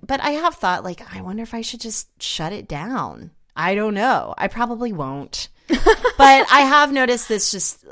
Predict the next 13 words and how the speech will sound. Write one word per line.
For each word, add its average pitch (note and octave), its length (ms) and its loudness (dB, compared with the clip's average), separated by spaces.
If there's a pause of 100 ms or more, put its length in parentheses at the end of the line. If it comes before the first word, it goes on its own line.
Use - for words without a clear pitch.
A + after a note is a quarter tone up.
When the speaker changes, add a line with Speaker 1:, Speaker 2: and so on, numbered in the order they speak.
Speaker 1:
oversaturation E3 920 -6
of C3+ 100 -14
courses, C#3+ 560 -8
and E3 100 -10
I D#3 60 -8
think E3+ 160 -12
that's E3+ 180 -8
freaking D#3+ 380 -12
everyone D#3 320 -10
out. C#3 240 -8
But - 100 -8
I'm E3 120 -6
glad E3+ 340 -2